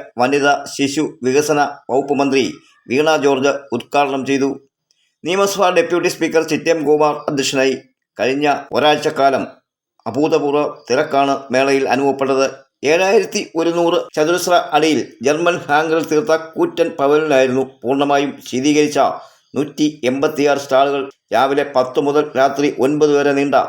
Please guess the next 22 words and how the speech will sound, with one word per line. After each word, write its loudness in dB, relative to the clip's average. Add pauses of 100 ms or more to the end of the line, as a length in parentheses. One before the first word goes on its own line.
(140)
പ്രദർശനത്തിലെ -2 (160)
കലാ 4 (120)
സാംസ്കാരിക 0
പരിപാടിയിൽ 2 (140)
ചില 2 (160)
ദിവസങ്ങളുണ്ടായ 0 (100)
മഴയെ 0 (160)
അവഗണിച്ചും 0 (140)
കുട്ടികൾ -2 (160)
അടക്കമുള്ള 0 (160)
സന്ദർശകരുടെ 0
തിരക്കനുഭവപ്പെട്ടു. 0 (280)
ആരോഗ്യ, 2 (320)
മത്സ്യ 0 (180)
വകുപ്പുകളുടെ 2
സെമിനാർ 0
ശ്രദ്ധേയമായി. 0 (320)
സാമൂഹ്യ 2 (100)
നീതി 0
വകുപ്പ് -2
സംഘടിപ്പിച്ച -2 (560)
ഭിന്നശേഷി -2